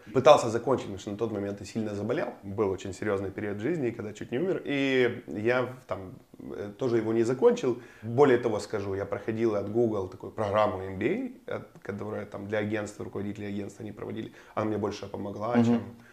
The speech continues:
Speaker 1: М Б А, который стоил немало денег в одном из, э, заведений таких в
Speaker 2: <laughs>
Speaker 1: Киеве.
Speaker 2: Заведений. Действительно, другу-, по-другому назвать сложно. <laughs> На самом деле, наверное,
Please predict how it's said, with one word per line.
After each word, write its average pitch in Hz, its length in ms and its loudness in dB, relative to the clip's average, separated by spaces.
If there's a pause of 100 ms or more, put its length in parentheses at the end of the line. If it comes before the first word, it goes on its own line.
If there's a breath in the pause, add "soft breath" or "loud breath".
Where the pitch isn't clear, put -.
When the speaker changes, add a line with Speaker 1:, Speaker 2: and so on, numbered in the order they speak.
(180 soft breath)
Speaker 1:
М 104 200 -2
Б 101 80 0 (200)
А, 107 80 -8
который 98 300 -8 (300)
стоил - 300 -12
немало 104 360 -6
денег 104 360 -6 (120)
в 101 60 -14
одном 101 300 -10
из, 95 60 -12 (140)
э, - 460 -10
заведений 98 500 -8
таких - 340 -16 (180)
в 117 120 0
Speaker 2:
<laughs> - 0 -
Speaker 1:
Киеве. 92 460 4
Speaker 2:
Заведений. 85 680 -2 (280 loud breath)
Действительно, 95 340 2
другу-, 101 240 2
по-другому 113 480 8
назвать 117 360 12
сложно. 135 500 12 (440)
<laughs> - 520 10
На 131 140 8
самом 214 320 12
деле, 151 240 10
наверное, 135 720 12